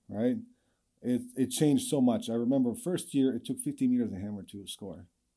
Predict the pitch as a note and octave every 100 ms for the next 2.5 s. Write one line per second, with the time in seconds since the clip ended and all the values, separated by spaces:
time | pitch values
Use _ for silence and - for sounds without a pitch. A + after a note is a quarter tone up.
0 | _ - C#3 C3+ A#2 F#2 - _ _ A#2+
1 | A#2+ A2+ G#2+ - _ _ - A#2+ C#3 C3+
2 | C#3+ - E3+ C3+ -